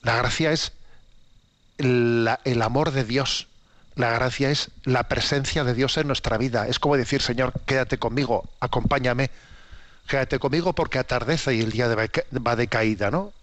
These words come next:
Como dice el episodio de los discípulos de Maús. O sea, en ese sentido, la gracia es Dios que nos acompaña. Pero también al mismo tiempo, en ese acompañarnos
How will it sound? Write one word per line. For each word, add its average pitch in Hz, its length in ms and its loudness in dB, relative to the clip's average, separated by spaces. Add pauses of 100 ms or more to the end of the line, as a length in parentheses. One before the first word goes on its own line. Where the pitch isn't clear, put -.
(120)
Como 110 220 -2
dice 113 320 2
el 113 160 2
episodio 117 500 2
de 117 80 2
los 113 140 0
discípulos 110 640 0
de 117 80 0
Maús. 107 300 0 (260)
O - 20 -6
sea, 123 140 2
en 117 60 2
ese 123 160 2
sentido, 147 640 0
la 110 280 0
gracia 160 560 -2 (880)
es 151 260 0
Dios 123 260 0
que 151 120 0
nos 131 160 0
acompaña. 101 680 -4 (3000)
Pero 135 240 2
también 139 300 2
al 165 80 2
mismo 170 240 0
tiempo, 180 460 0
en 135 120 2
ese 139 180 2
acompañarnos 151 1200 -2